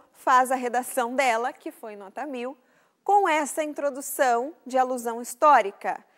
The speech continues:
a Revolução Técnico-Científico-Informacional, iniciada na segunda metade do século vinte.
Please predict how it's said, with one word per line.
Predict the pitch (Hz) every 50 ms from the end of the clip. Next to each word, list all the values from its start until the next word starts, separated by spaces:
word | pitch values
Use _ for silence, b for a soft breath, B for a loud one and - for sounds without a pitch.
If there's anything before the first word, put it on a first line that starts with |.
| b b b b
a | - 202
Revolução | 202 208 190 180 180 185 190 190 190 - - - 339 339 349 349
Técnico-Científico-Informacional, | 349 - 320 302 302 311 311 302 302 294 - 311 302 - 311 302 302 285 - - - 302 294 294 - - 294 - - 285 294 302 285 285 277 - 277 262 254 226 208 220 - - 302 302 302 269 247 226 220 220 220 233 - _ _ _ _ b b b b b b b b
iniciada | 359 381 359 349 359 330 - - - 349 330 311 294 277 262 233 196 220 202 190 - - b b b b -
na | 214 196 196
segunda | - - 247 233 214 214 240 330 370 381 370 349 359 359
metade | 339 339 330 330 _ - 277 269 269 277 277 240 254 262
do | 226 269 262
século | - - - 254 247 254 254 - - 262 254 254
vinte. | 226 226 233 277 277 269 262 247 - - - 226 190